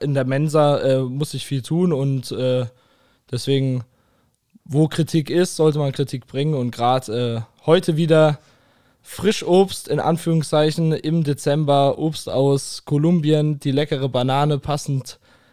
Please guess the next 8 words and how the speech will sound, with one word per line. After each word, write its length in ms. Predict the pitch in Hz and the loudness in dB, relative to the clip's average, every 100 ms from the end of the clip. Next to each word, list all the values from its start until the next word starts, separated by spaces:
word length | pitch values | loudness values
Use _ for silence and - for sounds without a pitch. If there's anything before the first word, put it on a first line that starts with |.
| _ | _
äh, 340 | - 127 127 120 | -4 0 0 -2
zum 560 | - 131 127 120 113 - | -4 -2 -2 -2 -4 -4
Gulasch 360 | 151 147 135 131 | 0 0 0 -4
mit 140 | 117 | -6
Spätzle, 640 | - 117 - 127 123 127 - | -4 -6 -4 -6 -4 -6 -6
äh, 420 | 117 117 113 - _ _ _ _ _ - | -6 -4 -6 -12 _ _ _ _ _ -4
kulinarisch 840 | 170 156 147 147 160 151 - - - - | 0 2 4 4 4 2 -2 -12 -16 -18
fragwürdig, 960 | 123 - 147 165 170 170 170 170 - | -10 -2 -2 0 4 6 6 2 -4